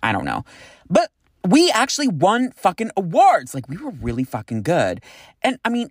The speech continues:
again, like, how did my family just not know that I was so fucking gay? If this was, like,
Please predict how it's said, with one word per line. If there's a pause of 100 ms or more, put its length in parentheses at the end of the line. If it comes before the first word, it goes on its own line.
again,
like,
how (240)
did (160)
my
family
just
not
know (360)
that
I
was
so
fucking
gay?
If
this
was,
like,